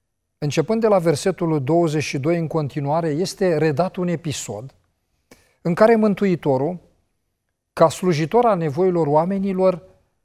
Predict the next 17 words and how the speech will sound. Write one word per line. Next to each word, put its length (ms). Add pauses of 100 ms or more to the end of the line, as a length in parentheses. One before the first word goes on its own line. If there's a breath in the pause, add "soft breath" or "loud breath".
(580)
face 380
o 140
minune. 680 (1160)
Un 220
îndrăcit 560
orb 260
și 220
mut 280
a 60
fost 340 (100)
tămăduit. 760 (1300)
Cu 100
acea 340
ocazie, 760 (1300)
fariseii 640
și 160
cărturarii 840